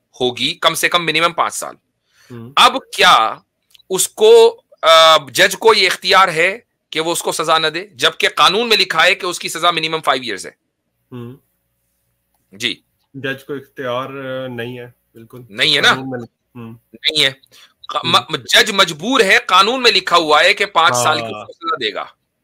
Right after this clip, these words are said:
Speaker 1: ठीक?
Speaker 2: हाँ, तो
Speaker 1: खुदा
Speaker 2: अब
Speaker 1: मजबूर
Speaker 2: कानून,
Speaker 1: नहीं।
Speaker 2: खुदा मजबूर नहीं है,
Speaker 1: वो
Speaker 2: यानी
Speaker 1: आपको
Speaker 2: खुदा
Speaker 1: चाहेगा तो माफ कर देगा।
Speaker 2: माफ कर देगा मुझे।
Speaker 1: आपको चाहेगा तो माफ कर देगा, यानी एक गुनहगार को चाहेगा तो माफ कर देगा।
Speaker 2: और
Speaker 1: वो ना करे,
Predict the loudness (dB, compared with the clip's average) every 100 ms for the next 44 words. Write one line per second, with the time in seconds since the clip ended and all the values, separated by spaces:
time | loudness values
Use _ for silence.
0 | _ -2 -2 -2 -12 -12 -18 _ -16 -16
1 | _ -4 2 2 2 2 -2 -2 -6 -6
2 | _ _ _ _ _ _ _ _ _ -8
3 | -2 -2 -4 -8 -12 -10 -12 -12 -16 _
4 | _ _ _ _ _ _ _ _ 0 4
5 | 4 2 0 2 2 0 -2 -2 -2 -2
6 | -4 -6 -8 -14 _ _ _ _ _ _
7 | _ _ _ _ _ _ _ -2 -2 -4
8 | -14 -14 -18 -20 -20 -20 _ _ _ 0
9 | 2 2 2 2 2 2 0 0 2 0
10 | 0 -6 -8 -16 -20 _ _ -6 -2 0
11 | -2 -2 -2 2 4 4 2 0 0 0
12 | 0 0 0 -4 -10 -14 -18 _ _ _
13 | _ _ _ _ _ _ _ _ -6 0
14 | 0 2 2 2 2 4 4 2